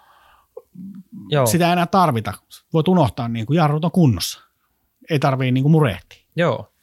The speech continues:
Speaker 2: Mutta ei varmasti niinku yhden kierroksen kannalta kaikkein nopein ratkaisu, koska se varmaankin se keramijarru olisi ollut parempi. Me saatiin isommat geet niille, kun se on kymmenen kiloa kevyempi, saatana, se
Speaker 1: Niin, se on
Speaker 2: keramilevy.
Speaker 1: paljon, joo.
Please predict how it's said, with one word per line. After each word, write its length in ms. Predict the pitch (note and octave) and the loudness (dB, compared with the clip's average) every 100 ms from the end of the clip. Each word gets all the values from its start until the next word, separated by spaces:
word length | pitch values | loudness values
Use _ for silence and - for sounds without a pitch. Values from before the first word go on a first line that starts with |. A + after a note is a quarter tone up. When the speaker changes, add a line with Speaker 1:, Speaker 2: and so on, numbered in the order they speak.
| _ _ - - - - _ | _ _ -20 -20 -20 -20 _
Speaker 2:
Mutta 400 | G3+ A#3 - F#3 - | 2 2 2 -2 2
ei 180 | A3+ | 2
varmasti 380 | G#3 F#3+ E3 - | 4 4 2 2
niinku 280 | F#3 F3+ G#3 | 0 2 4
yhden 140 | F3+ E3+ | 4 4
kierroksen 580 | F3 D#3+ - F3 E3+ - - F#3 G3 _ _ _ _ _ - | 2 0 -2 -4 -6 -12 -20 -20 -20 _ _ _ _ _ -4
kannalta 420 | F3 D#3+ D#3 - | 0 0 -2 -4
kaikkein 340 | D#3+ - D3+ - | -4 -2 -2 2
nopein 300 | F3 D#3 C3 | 2 2 0
ratkaisu, 380 | A#2+ - A2+ C3 | 0 -2 -4 -2
koska 280 | B2+ - | -4 -2
se 200 | B2 C3+ - _ _ _ - | 0 0 -2 _ _ _ 2
varmaankin 460 | E3+ D3+ C3+ B2+ | 4 6 4 2
se 80 | C3 | 2
keramijarru 680 | - E3+ D3+ C3 A#2+ A2+ B2+ | 2 4 4 4 2 0 -2
olisi 160 | A#2+ D3 | -2 0
ollut 320 | C#3 B2 - | 0 -2 0
parempi. 320 | D3 D3 G#2 | 2 2 0
Me 60 | G2+ | 0
saatiin 260 | C3+ D3+ D#3+ | 0 2 2
isommat 240 | E3 B2+ D#3 | 2 2 0
geet 260 | E3+ C3+ | 0 0
niille, 220 | C#3+ B2+ | 0 -2
kun 120 | A2+ G#2+ | -2 -2
se 120 | C3+ | -2
on 140 | C3 | -2
kymmenen 460 | - G3+ E3+ A#2 G2+ | 2 6 8 6 2
kiloa 280 | A#2 G#2 G2+ | -2 -4 0
kevyempi, 520 | A#2 G#2+ F2+ E2+ G2 | 0 0 -2 -6 -6
saatana, 420 | G#2 F2+ F#2 F#2 | -6 -6 -8 -8
se 200 | - G2 - - | -8 -10 -12 -6
Speaker 1:
Niin, 300 | D3 D#3 B2 | -2 0 0
se 80 | A#2 | 0
on 40 | C3 | 2
Speaker 2:
keramilevy. 340 | B2 G#2 A#2 A2+ G2 | 2 2 2 0 -2
Speaker 1:
paljon, 100 | A2 | -4
joo. 260 | G#2+ F#2 | -10 -14